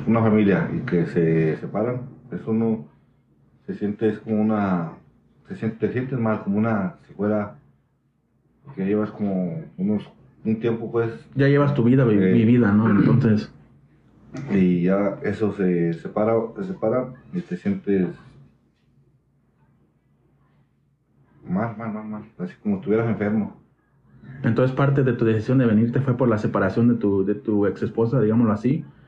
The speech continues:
Speaker 2: y
Speaker 1: Mm.
Speaker 2: por un futuro mejor, digámoslo, ¿no?
Speaker 1: Ándale. Fue cuando dije, "No, pues cuando tenga unos cincuenta años,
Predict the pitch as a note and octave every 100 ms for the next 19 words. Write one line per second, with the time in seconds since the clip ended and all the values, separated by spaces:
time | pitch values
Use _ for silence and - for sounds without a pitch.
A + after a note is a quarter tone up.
0 | - F#2+ C#3+ A#2+ A#2+ C3+ C3 C3 B2 G#2+
1 | B2+ A#2+ A#2+ G#2 C3 F3 F2+ F#2 G2+ G#2
2 | - - - _ _ _ _ _ _ _
3 | - - F#2 G2+ F#2+ F2+ F2 E2 F2+ F#2+
4 | F2 F2 A2 - F#2+ - F2+ F2+ G#2 G#2
5 | G#2 G#2+ G#2 - - - F2+ G2+ G2+ G#2
6 | A2 A2 G#2+